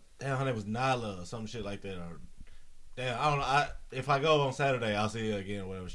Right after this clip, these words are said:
'cause she said she'll be back. But, um, she had, had a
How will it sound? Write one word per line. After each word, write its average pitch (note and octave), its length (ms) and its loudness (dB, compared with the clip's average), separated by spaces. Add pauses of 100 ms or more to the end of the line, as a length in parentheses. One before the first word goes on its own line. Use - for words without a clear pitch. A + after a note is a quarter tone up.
(100)
'cause F#2+ 120 -8
she G#2 100 -8
said G2 220 -4
she'll G2 140 -4
be F2 100 -6
back. F#2+ 320 -4 (480)
But, A2 180 0
um, F#2+ 480 -2 (320)
she C#3 240 2
had, G#2 180 0 (120)
had G#2 160 -2
a F#2+ 100 -4